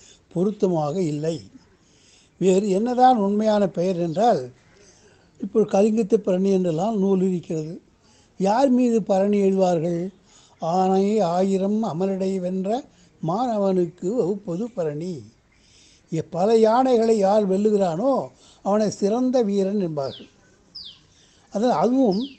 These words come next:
ஒரு மத யானையோ அல்லது ஒரு களிற்றையோ தனியொருவனாக நின்று வே-, அதை அடக்குகிறான் அல்லது வெல்கிறான் என்றால் அவனை மாபெரும் வீரன் என்பார்கள். எனவே இந்த கரிகால் என்ற பெயர் எப்படி வந்திருக்கும் என்றால்,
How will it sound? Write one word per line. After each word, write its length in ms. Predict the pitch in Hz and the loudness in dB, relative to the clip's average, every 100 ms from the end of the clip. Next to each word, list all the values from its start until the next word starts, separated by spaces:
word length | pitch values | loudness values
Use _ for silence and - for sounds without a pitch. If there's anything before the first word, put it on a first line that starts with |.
| _ _ _ | _ _ _
ஒரு 160 | 208 202 | 0 0
மத 240 | 180 190 262 | 0 0 2
யானையோ 540 | 269 254 233 214 214 190 123 | 4 4 4 2 4 2 -2
அல்லது 240 | 185 196 214 | -6 0 0
ஒரு 120 | - | 0
களிற்றையோ 720 | 180 208 247 - 208 185 202 147 123 _ _ _ _ - | 0 0 -2 -2 -2 0 0 -2 -8 _ _ _ _ 0
தனியொருவனாக 880 | 202 269 269 254 220 220 214 202 190 | 2 4 4 4 2 2 2 2 0
நின்று 400 | 202 202 220 202 127 - - _ - | 0 0 0 -2 -4 -12 -20 _ -6
வே-, 300 | 175 214 202 | 0 2 2
அதை 240 | 190 196 190 185 - _ - | 0 0 0 -2 -10 _ -8
அடக்குகிறான் 720 | 160 196 220 233 202 202 202 | -2 0 0 0 2 2 2
அல்லது 220 | 190 190 170 | 0 0 -2
வெல்கிறான் 500 | 185 202 208 196 180 | -2 0 0 0 -2
என்றால் 440 | 170 185 262 220 - _ - - | -2 0 2 0 -4 _ -16 -2
அவனை 220 | 208 208 | 0 0
மாபெரும் 520 | 175 196 254 247 226 | 0 2 4 4 2
வீரன் 340 | 202 202 185 165 | 2 0 0 -2
என்பார்கள். 460 | 147 131 107 107 - _ _ _ _ - _ - | -4 -6 -8 -16 -20 _ _ _ _ -20 _ -4
எனவே 320 | 185 190 202 269 294 - - _ - | 0 2 6 6 4 -6 -20 _ -4
இந்த 360 | 202 202 196 185 | 0 2 2 -2
கரிகால் 540 | - 185 226 233 247 247 | 0 0 4 6 6 6
என்ற 160 | 220 | 2
பெயர் 300 | 202 190 185 | 0 0 0
எப்படி 200 | 185 233 | 0 0
வந்திருக்கும் 440 | 208 196 185 190 156 | 0 0 -2 -2 -4
என்றால், 440 | 139 143 160 | -4 -4 -4